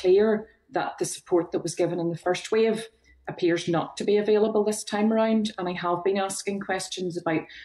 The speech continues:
well, what's going to be prioritised here? If we go back to the same situation we had, um, in, um, earlier in the first wave,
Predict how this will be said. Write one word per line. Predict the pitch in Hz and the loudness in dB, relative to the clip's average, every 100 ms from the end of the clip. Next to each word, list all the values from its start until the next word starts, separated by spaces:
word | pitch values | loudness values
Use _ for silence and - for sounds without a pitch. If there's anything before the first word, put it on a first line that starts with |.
| - - | -4 2
well, | 175 | 4
what's | 175 - - | 4 2 -2
going | 180 175 | 0 2
to | |
be | 175 175 180 | 2 0 0
prioritised | 170 165 190 220 214 226 - | 2 2 0 0 -2 -2 -2
here? | 226 240 247 - - _ - | 0 0 -4 -12 -20 _ -6
If | 196 - | -6 2
we | 190 185 | 4 4
go | 180 | 2
back | 170 170 170 - | 0 -2 -2 -6
to | - | -8
the | 180 | -6
same | - 180 - | 0 0 0
situation | 175 - 175 170 - 170 | -6 2 2 2 0 -2
we | 180 | -2
had, | 175 170 175 - - - _ 180 | -2 -2 -2 -6 -16 -20 _ -4
um, | 170 175 | -2 0
in, | 175 175 175 175 170 | 0 0 0 -2 -2
um, | 165 165 170 180 | -2 -2 -2 0
earlier | 175 180 170 | 2 4 4
in | 170 | 2
the | 160 | -2
first | 170 - - | -4 -4 2
wave, | 170 208 226 - | 4 4 2 -4